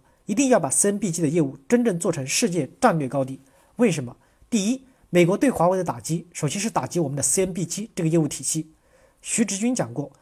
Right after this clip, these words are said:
我们公司至今只是领先世界一到两年，没有什么特别的产品，没有什么不可替代的金刀产品，没有任何战略威胁的产品，两年人家就追上来了。第二，C N B机的业务对公司具有极大的战略地位，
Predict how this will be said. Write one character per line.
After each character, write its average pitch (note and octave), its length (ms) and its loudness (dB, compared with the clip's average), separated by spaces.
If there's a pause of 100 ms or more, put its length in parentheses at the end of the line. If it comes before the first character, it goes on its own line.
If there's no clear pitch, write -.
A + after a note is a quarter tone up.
(220)
我 F3 100 4
们 G#3 160 2
公 B3 140 4
司 B3 180 2
至 B3 160 0
今 G#3+ 240 -2
只 D#3 200 -2
是 G3 180 -2
领 C#3 180 0
先 F3 240 -2
世 F#3 160 2
界 F3 180 0
一 G#3+ 120 -8
到 G3 100 0
两 B2 200 -4
年， B2 180 -14 (320)
没 F3+ 140 6
有 A3+ 80 8
什 E3+ 120 2
么 E3+ 120 2
特 G#3+ 200 0
别 B2+ 160 -2
的 B2+ 80 -4
产 A#2+ 160 -8
品， - 160 -14 (440)
没 F#3 120 6
有 C4 60 10
什 A#3 160 4
么 G3+ 200 -2 (180)
不 D4 80 2
可 - 160 -4
替 B3 180 -2
代 G3+ 100 2
的 C3+ 140 -4
金 G3 240 -4
刀 F#3+ 160 0
产 C#3 160 -6
品， C#3 160 -12 (480)
没 E3 140 4
有 D#3+ 160 6 (180)
任 C4+ 180 4
何 - 160 0
战 G3 220 2
略 E3+ 80 2
威 F3+ 180 2
胁 A#3 140 0
的 C#3 60 -2
产 - 180 -6
品， - 140 -16 (400)
两 D#3+ 240 4
年 E3 120 4
人 D#3+ 160 2
家 F3 180 4
就 F3 120 -2
追 A3 180 2
上 G3+ 200 -2
来 A#2+ 100 -10
了。 B2+ 160 -14 (480)
第 A3 80 4
二 G3 180 2 (280)
，C - 240 8
N B3+ 100 8
B B3+ 160 4
机 G3+ 140 -2
的 F#3 80 4
业 G#3+ 180 4
务 F3 240 -4
对 F3 140 4
公 G3+ 180 -2
司 A3 160 -2
具 F#3+ 140 -2
有 D3+ 120 2
极 - 240 -2
大 F3+ 120 0
的 C3 80 -2
战 G#3+ 200 4
略 C#3 120 -6
地 C#3 140 -10
位， C3 160 -8